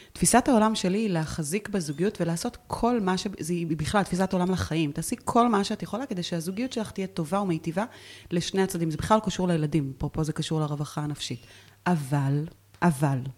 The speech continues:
יש מקומות שבהם אני מרגישה, עשיתי הכל, ניסיתי הכל, ועשיתי טיפול, ועשיתי הדרכה, ועשיתי שינויים בי,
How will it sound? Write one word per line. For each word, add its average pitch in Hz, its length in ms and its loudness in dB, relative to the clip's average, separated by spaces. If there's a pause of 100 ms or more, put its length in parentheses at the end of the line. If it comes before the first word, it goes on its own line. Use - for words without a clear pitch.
(760)
יש 214 380 4 (160)
מקומות 175 460 -2
שבהם 240 360 -6
אני 226 140 0
מרגישה, 208 520 2
עשיתי 285 320 -2
הכל, 214 360 -2 (160)
ניסיתי 175 500 -2
הכל, 160 340 -2
ועשיתי 160 400 -4
טיפול, 160 440 -12
ועשיתי 160 400 -6
הדרכה, 160 460 -2
ועשיתי 156 320 -8
שינויים 180 640 0
בי, 160 180 2